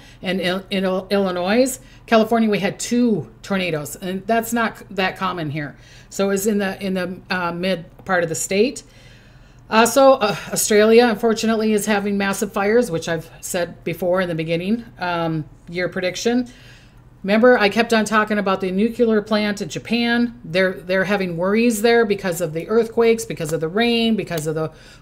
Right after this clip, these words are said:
waves, because of all this stuff. So they're worried about it. They looked at the plant. They put a, um, um, I just went blank. Hello. Let me think of it again. Drones.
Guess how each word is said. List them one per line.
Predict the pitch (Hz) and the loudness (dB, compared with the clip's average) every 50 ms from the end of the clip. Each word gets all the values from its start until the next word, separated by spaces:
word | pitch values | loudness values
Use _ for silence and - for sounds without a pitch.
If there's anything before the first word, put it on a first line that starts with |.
| - | -2
waves, | - 226 240 240 233 233 233 226 220 220 - | 4 8 10 12 12 12 12 10 6 2 -2
because | - - 175 160 190 165 | -6 -6 -6 -4 -4 -4
of | 170 | -2
all | 170 190 185 185 | -2 -2 -2 0
this | 180 185 180 - | 0 0 -2 -4
stuff. | - - 196 196 196 | -4 -4 -4 -4 -4
So | - - 185 180 165 | -4 -2 0 0 2
they're | 175 170 | 2 0
worried | 165 175 196 202 202 202 202 | 0 2 2 4 4 4 4
about | 202 196 196 196 196 | 2 2 0 2 2
it. | 202 202 | 2 2
They | 202 180 170 170 | 0 -2 -4 -2
looked | 185 214 233 233 - | 0 0 0 0 -2
at | 208 202 | -4 -4
the | 190 165 | -4 -8
plant. | - - 202 202 202 202 196 | -6 -4 -4 -2 -2 -4 -2
They | 196 170 165 - - - - - - - - - | -2 -2 -2 -2 -6 -16 -20 -20 -20 -20 -20 -6
put | - - 247 247 | 2 4 6 8
a, | 233 202 185 180 170 - 185 | 8 6 6 4 0 -2 -2
um, | 180 180 170 170 160 160 160 151 - - - - - - - - - - - - - - - - | 0 0 0 0 -2 -4 -6 -8 -10 -14 -20 -20 -20 -20 -20 -18 -12 -12 -12 -12 -12 -18 -8 -4
um, | 190 180 175 170 170 165 160 160 156 156 151 147 - - - - - - - - - - - - - - - - - - - - - - - - - - - - - - - - - | -2 -2 0 0 -2 -2 -2 -4 -6 -8 -10 -10 -12 -18 -20 -20 -20 -20 -20 -20 -10 -10 -8 -8 -8 -14 -20 -20 -20 -20 -20 -20 -20 -20 -20 -20 -20 -20 -20 -20 -20 -20 -20 -18 -12
I | 170 147 | -10 -10
just | 165 165 - | -10 -8 -8
went | 196 180 170 | -8 -10 -8
blank. | 175 175 165 160 156 - - - - | -8 -6 -6 -6 -8 -8 -14 -12 -8
Hello. | 277 320 330 330 330 330 311 - - - - - - - - - - - - - - | -6 -4 -2 -2 -2 -2 -2 -4 -6 -14 -20 -20 -20 -20 -20 -20 -20 -20 -20 -8 -4
Let | 202 214 | -4 -2
me | 214 226 220 196 | 0 0 0 0
think | 165 - - - 226 226 220 | -4 -8 -6 -4 -2 -2 0
of | 208 220 | 2 0
it | 226 214 240 | 2 2 2
again. | 220 220 214 202 202 196 190 | 2 2 2 2 0 -4 0
Drones. | 202 214 214 220 240 262 294 302 269 - - | 2 4 6 6 6 4 4 2 -2 -4 -10